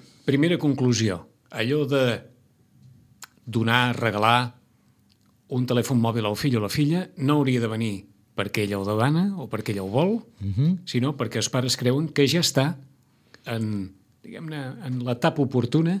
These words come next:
Speaker 1: per poder-lo tenir.
Speaker 2: Sí.
Speaker 1: Encara que la seva classe el tingui tothom, encara que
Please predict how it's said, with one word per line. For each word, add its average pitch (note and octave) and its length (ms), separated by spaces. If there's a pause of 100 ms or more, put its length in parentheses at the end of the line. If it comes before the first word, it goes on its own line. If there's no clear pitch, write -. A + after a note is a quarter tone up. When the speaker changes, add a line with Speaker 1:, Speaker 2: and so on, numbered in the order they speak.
(320)
Speaker 1:
per C3 160
poder-lo C3+ 380
tenir. G#2 300 (440)
Speaker 2:
Sí. G#2 220 (520)
Speaker 1:
Encara C#3+ 540
que C#3+ 140 (180)
la B2 140
seva C#3+ 240
classe D3+ 340
el C3+ 220
tingui D3+ 300
tothom, G#2 440
encara D3 500
que D3 320